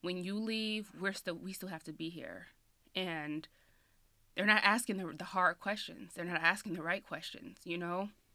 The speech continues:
A lot of news outlets made space for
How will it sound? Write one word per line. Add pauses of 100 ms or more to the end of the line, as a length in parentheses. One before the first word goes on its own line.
(240)
A
lot
of
news
outlets
made
space
for